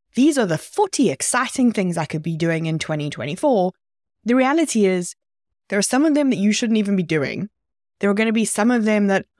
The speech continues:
are a great idea, but are you maybe not ready for. There are some that aren't gonna make financial sense. And there are some that might be your next big thing. So we really have to find a way to move from the idea to the plan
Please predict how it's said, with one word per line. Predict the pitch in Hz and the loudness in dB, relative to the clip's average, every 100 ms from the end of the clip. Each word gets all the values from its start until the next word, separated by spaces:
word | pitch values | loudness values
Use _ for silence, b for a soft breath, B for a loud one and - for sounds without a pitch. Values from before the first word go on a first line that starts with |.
| _ | _
are | 226 | 0
a | 247 | 0
great | 202 185 175 185 | 0 0 0 2
idea, | 214 196 175 185 202 | 2 2 2 2 0
but | 190 - | -2 -2
are | 170 | -2
you | 180 180 | 0 0
maybe | 170 156 185 | 0 0 0
not | 208 165 | -2 -2
ready | 147 151 | -2 -2
for. | - 185 247 _ _ - | -2 -2 -2 _ _ -4
There | 202 | -2
are | 196 | 0
some | 220 220 | 2 2
that | 226 | 2
aren't | 180 196 | 2 0
gonna | 220 214 | 2 2
make | 190 196 | 2 0
financial | - 190 170 175 180 | -2 -2 0 -2 -4
sense. | - 147 185 - - - _ _ | -2 -2 -2 -4 -6 -10 _ _
And | 233 226 214 214 202 - _ _ - | 0 2 2 2 -2 -12 _ _ -6
there | 214 233 | 0 0
are | 240 | 2
some | 277 320 277 | 2 4 4
that | 226 _ - | 2 _ -6
might | 170 175 269 294 | 0 0 0 -2
be | 208 | 0
your | 208 190 | 2 4
next | 190 190 - | 2 0 -2
big | - 170 160 | -4 -4 -4
thing. | - 190 - - _ _ _ | -4 -4 -6 -16 _ _ _
So | - | -2
we | 226 | 0
really | 226 240 285 | 2 2 0
have | 254 - | 0 -4
to | |
find | - 175 175 | -4 -4 -2
a | |
way | 170 156 | -2 -2
to | - | -4
move | 160 160 156 _ _ _ | -4 -4 -6 _ _ _
from | - 240 262 | -2 2 4
the | 214 | 4
idea | 180 160 156 143 _ _ - | 2 0 -2 -4 _ _ -6
to | - 294 | 0 2
the | 220 | 0
plan | - 170 156 143 151 | -2 -2 -2 -4 -6